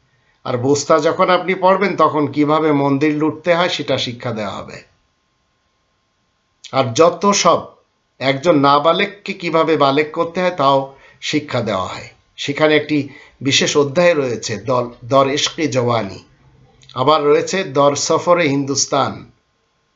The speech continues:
সোমনাথের মন্দির কিভাবে ভাঙতে হয়, এগুলি সব শিক্ষা রয়েছে সেখানে। আবার যদি আপনি মনে করেন যে, আহ,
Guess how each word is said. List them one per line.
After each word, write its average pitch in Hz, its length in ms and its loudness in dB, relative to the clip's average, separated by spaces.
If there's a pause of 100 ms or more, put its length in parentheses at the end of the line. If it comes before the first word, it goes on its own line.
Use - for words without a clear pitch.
সোমনাথের 143 640 2
মন্দির 131 400 -2
কিভাবে 135 380 0
ভাঙতে 143 380 0
হয়, 190 80 2
এগুলি 175 320 -4
সব 190 300 2
শিক্ষা 160 340 -4
রয়েছে 127 340 -2
সেখানে। 101 380 -14 (1700)
আবার 160 340 2
যদি 190 260 2
আপনি 185 320 0
মনে 175 240 4
করেন 185 320 0
যে, 175 400 0 (640)
আহ, 139 560 2